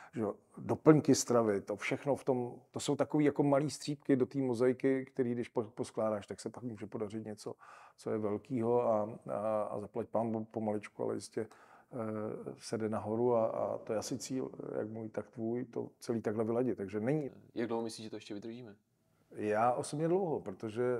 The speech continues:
Speaker 1: já na sobě
Speaker 2: Počkej, teď jsi
Speaker 1: makám.
Speaker 2: těsně před smrtí.
Speaker 1: <laughs> Před důchodem jsem
Speaker 2: Před
Speaker 1: říkal.
Speaker 2: důchodem, promiň.
Speaker 1: Před důchodem,
Speaker 2: Před důchodem.
Speaker 1: ale, eh, já si myslím, že pokud, eh, tě to bude bavit a, eh, vy budete mít chuť jako tým celý makat, jak makáte, což je super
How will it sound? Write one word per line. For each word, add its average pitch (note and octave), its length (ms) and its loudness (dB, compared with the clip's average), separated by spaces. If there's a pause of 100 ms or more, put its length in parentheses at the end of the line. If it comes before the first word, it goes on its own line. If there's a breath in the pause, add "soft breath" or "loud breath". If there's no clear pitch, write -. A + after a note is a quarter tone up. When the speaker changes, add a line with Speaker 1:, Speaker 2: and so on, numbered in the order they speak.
(200)
Speaker 1:
já A#2 260 0
na C3 180 -8
sobě C#3 220 0
Speaker 2:
Počkej, A#2+ 140 2
teď A2 60 -4
jsi A#2+ 60 6
Speaker 1:
makám. A2 120 6
Speaker 2:
těsně G#2 200 -6
před G#2 160 -6
smrtí. G#2+ 360 -10 (520)
Speaker 1:
<laughs> D#3+ 560 12
Před G3 200 10
důchodem F3+ 380 12
jsem D3 160 10
Speaker 2:
Před D#3 120 10
Speaker 1:
říkal. D3+ 160 12
Speaker 2:
důchodem, A#2+ 180 4
promiň. C#3 120 0
Speaker 1:
Před F#3 120 12
důchodem, F3 380 12
Speaker 2:
Před A#2+ 60 -2
důchodem. C3+ 160 10
Speaker 1:
ale, C#3+ 180 12 (440 loud breath)
eh, B2 460 6
já G#2+ 100 2
si - 120 -2
myslím, D3 260 0
že D3+ 240 6 (180)
pokud, C#3 380 2
eh, C#3+ 200 10
tě D3 140 2
to D#3 100 6
bude E3 180 8
bavit D3+ 420 8
a, B2+ 520 4 (220)
eh, B2+ 40 0 (220)
vy C3 180 8
budete C3 320 4
mít B2 180 -4
chuť B2 180 -4
jako A#2 220 -4
tým B2 220 -10
celý A#2+ 220 -6
makat, A#2 280 -6
jak A2+ 200 -4
makáte, G#2+ 480 -8
což G#2+ 180 -12
je A2 80 -8
super A2+ 340 -8